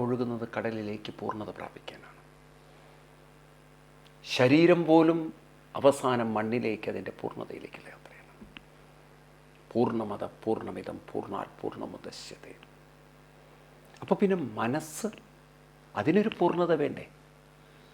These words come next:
ആരുടെ മനസ്സാണ് പൂർണ്ണമായൊരു ശക്തി, പൂർണ്ണമായൊരു ശാന്തിയിൽ മരിക്കുന്നത്? എല്ലാം അസ്വസ്ഥതയും ആവലാതികളും വേവലാതികളും പരാതികളും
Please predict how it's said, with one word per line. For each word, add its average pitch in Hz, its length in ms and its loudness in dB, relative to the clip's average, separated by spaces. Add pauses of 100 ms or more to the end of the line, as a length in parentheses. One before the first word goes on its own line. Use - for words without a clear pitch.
(1200)
ആരുടെ 120 340 2
മനസ്സാണ് 113 440 -2 (360)
പൂർണ്ണമായൊരു 110 760 -2 (120)
ശക്തി, - 380 -8 (160)
പൂർണ്ണമായൊരു 95 580 -6 (120)
ശാന്തിയിൽ 101 480 -6 (420)
മരിക്കുന്നത്? 117 440 -6 (1600)
എല്ലാം 107 320 -6 (340)
അസ്വസ്ഥതയും 104 760 -6 (180)
ആവലാതികളും 107 680 -8 (120)
വേവലാതികളും 110 760 -10 (480)
പരാതികളും - 680 -8